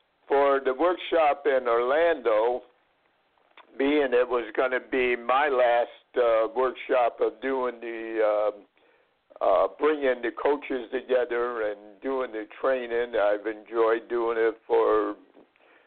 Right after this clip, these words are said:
I don't know, about fifteen years now. I've been blessed to, uh,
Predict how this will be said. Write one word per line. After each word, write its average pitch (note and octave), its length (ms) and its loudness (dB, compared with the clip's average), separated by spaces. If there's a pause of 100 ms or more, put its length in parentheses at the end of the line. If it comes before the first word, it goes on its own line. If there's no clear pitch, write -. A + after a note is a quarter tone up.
(160)
I G#2 100 -2
don't G#2 140 -4
know, G2+ 180 0
about G#2 340 -2
fifteen A2+ 520 -10
years A2+ 340 -4 (140)
now. A#2 440 4
I've G2+ 220 0
been G#2 220 -2
blessed A2 560 -2
to, G#2 340 -2
uh, F#2+ 280 2